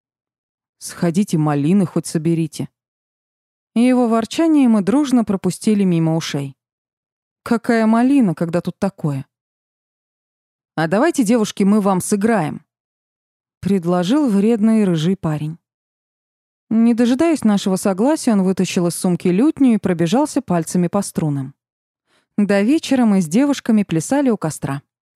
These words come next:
Что ещё нам, ведьмам, для счастья нужно? Красивая музыка, романтическая обстановка и сытный обед.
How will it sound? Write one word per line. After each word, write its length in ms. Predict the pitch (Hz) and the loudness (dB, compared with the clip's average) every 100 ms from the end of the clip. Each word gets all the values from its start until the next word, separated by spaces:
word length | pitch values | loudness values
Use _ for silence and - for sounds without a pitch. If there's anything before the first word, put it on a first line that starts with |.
| _ _ _ | _ _ _
Что 280 | - - 247 | -12 -2 0
ещё 380 | 233 214 262 247 | 2 0 0 0
нам, 220 | 190 160 | 2 0
ведьмам, 400 | 214 196 175 160 | 0 0 0 0
для 140 | 180 | -2
счастья 460 | 208 269 233 - 170 | -2 0 -2 -2 -2
нужно? 380 | 156 143 147 143 _ _ _ _ _ _ _ | 0 -2 -6 -8 _ _ _ _ _ _ _
Красивая 560 | - 196 - 311 208 160 | -4 -2 0 0 2 2
музыка, 520 | 175 269 226 - 202 - _ _ 185 | 2 2 0 -2 -4 -6 _ _ -2
романтическая 720 | 190 180 175 254 233 - 160 | 0 0 -2 -2 -4 -2 -4
обстановка 640 | - - 170 247 - - | -4 -2 0 0 -2 -2
и 80 | 170 | -2
сытный 440 | - 302 - 208 180 | 0 -2 0 0 0
обед. 360 | 143 139 - | -2 -6 -12